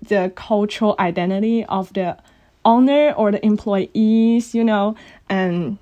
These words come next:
get to know the people there, the culture there. So the small businesses are, like, such important amenities for outsiders of the community. And I can imagine it's also important for the,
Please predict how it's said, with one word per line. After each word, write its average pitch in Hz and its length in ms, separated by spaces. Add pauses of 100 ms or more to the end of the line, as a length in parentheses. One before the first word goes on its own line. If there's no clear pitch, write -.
get 208 180
to 185 380
know 185 640
the 196 160
people 214 600
there, 143 360
the 185 100
culture 214 480
there. - 320 (380)
So 196 420
the 190 400
small 220 460
businesses 185 840
are, 170 260
like, 165 320 (160)
such 208 340
important 190 720
amenities 185 720
for 175 460 (100)
outsiders 214 840
of 185 220
the 180 100
community. 170 640 (300)
And 202 220
I 233 100
can 262 220
imagine 185 580
it's 190 240
also 196 360
important 185 540
for 170 360
the, 170 320